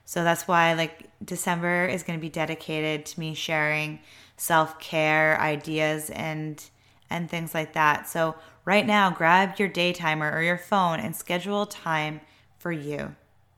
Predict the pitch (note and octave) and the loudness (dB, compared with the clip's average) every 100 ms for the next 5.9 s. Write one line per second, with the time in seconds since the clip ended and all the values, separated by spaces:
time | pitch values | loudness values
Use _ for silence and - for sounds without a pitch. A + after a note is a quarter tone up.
0 | _ _ _ _ _ _ _ - E3 F3+ | _ _ _ _ _ _ _ -14 -4 0
1 | F#3 G3+ G3 G3 G3+ F#3+ F3 F#3 - F3 | 2 2 2 0 0 0 -2 -4 -4 -4
2 | D#3+ D#3+ D#3 D#3 - D3 D3+ D3+ G#2+ - | -2 -2 -2 -4 -2 0 0 -2 -4 -6
3 | - - - - _ _ _ _ _ - | -12 -14 -16 -18 _ _ _ _ _ -4
4 | F3+ F3 E3 F3 - F3+ E3 E3 D#3+ - | -2 0 0 -2 0 4 6 6 4 -4
5 | E3+ D3+ - D#3 D#3 D#3 D3+ - - | -6 -6 -8 -4 -2 -2 -6 -8 -8